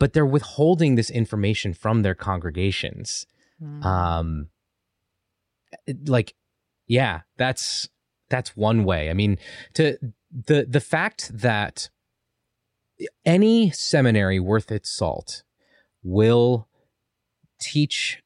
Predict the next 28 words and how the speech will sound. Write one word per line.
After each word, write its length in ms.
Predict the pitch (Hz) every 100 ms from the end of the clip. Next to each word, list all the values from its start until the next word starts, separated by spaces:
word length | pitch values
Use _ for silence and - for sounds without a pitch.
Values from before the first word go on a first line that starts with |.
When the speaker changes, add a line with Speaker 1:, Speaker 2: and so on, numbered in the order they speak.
| -
Speaker 1:
their, 580 | 104 110 107 104 104 - _
um, 440 | 104 101 95 87 85
their 80 | 101
students 880 | - - 110 98 80 67 - - - _ _
that 600 | - 95 95 90 - - - _ _ _ -
the 80 |
word 280 | 90 95 120
homosexuality 1000 | 110 123 117 117 - 104 92 92 87 90 - _ -
did 260 | 82 85 82
not 360 | 82 90 113
appear 340 | 135 - 135 123
in 80 |
the 60 | 117
Bible 600 | 104 98 95 87 82 85 _ _ -
until 320 | 87 - 85
the 160 | 85 -
English 720 | 135 180 151 147 139 - - - -
N 160 | 139
R 140 | 156 156
S 200 | 151 -
V 300 | 107 107 107
in 160 | 107 98
nineteen 480 | 98 98 - 104 98
forty-six. 1120 | - - 95 87 - - 80 - - - - _ _ _ _ _ _ _
So, 800 | - - 131 117 110 101 95 90 _ _ -
but 160 | -
then 600 | 196 214 143 127 123 120 - _ _ _ _ -
they, 260 | 113 156